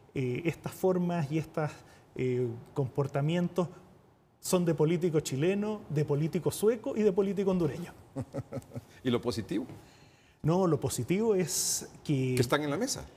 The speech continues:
Speaker 1: que están en la mesa y que ellos mismos, yo creo que tienen, eh, ya el desafío, y lo conversábamos antes de iniciar el programa nosotros, em,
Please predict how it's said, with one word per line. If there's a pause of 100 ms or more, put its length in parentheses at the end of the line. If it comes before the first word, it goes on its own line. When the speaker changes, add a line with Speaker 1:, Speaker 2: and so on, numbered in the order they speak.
(460)
Speaker 1:
que
están
en
la
mesa (260)
y
que
ellos
mismos, (100)
yo
creo
que
tienen, (1200)
eh,
ya
el
desafío,
y
lo
conversábamos
antes
de
iniciar
el
programa
nosotros,
em,